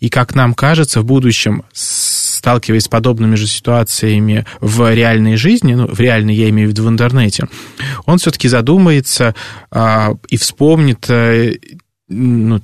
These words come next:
тот вопрос, э, на который он отвечал в рамках цифрового диктанта. А, там, например, по итогам цифрового диктанта мы каждый год выводим некий средний уровень, э, цифровой грамотности населения нашей страны.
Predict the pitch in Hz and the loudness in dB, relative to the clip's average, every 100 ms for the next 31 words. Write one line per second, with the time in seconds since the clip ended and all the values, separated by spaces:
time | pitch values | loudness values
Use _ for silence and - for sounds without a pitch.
0 | _ - 135 117 117 - 123 160 - - | _ -2 -2 0 -2 0 2 2 2 0
1 | 127 117 117 117 113 131 120 113 113 - | 0 2 0 -2 0 2 2 0 -2 0
2 | 135 127 117 117 - - - 113 113 113 | 0 2 0 -2 -6 -6 -2 0 2 0
3 | 117 - 113 - - - - - - - | -2 -2 -4 -4 -8 -16 -18 -18 -10 -8
4 | - 123 - 117 117 113 123 127 139 - | -6 -8 -2 0 0 0 0 2 -2 -2
5 | _ _ _ - 151 147 - - 131 160 | _ _ _ 0 2 2 0 -6 -2 0
6 | 156 139 - 147 147 151 156 147 143 143 | 0 -2 -2 0 2 2 2 2 0 0
7 | 202 226 220 131 151 147 127 143 165 180 | 2 2 2 2 2 0 0 2 2 2
8 | 131 147 143 135 135 127 131 - 143 131 | 2 2 2 2 2 0 -4 0 2 2
9 | 117 117 123 113 113 113 113 110 - 120 | 2 2 2 2 2 2 2 0 -2 0
10 | 120 123 123 123 110 - 107 - 113 110 | 2 2 2 2 0 0 -4 -2 -2 0
11 | - 123 117 117 120 120 - - 151 180 | 0 2 2 2 2 0 -4 -2 2 4
12 | 247 | 2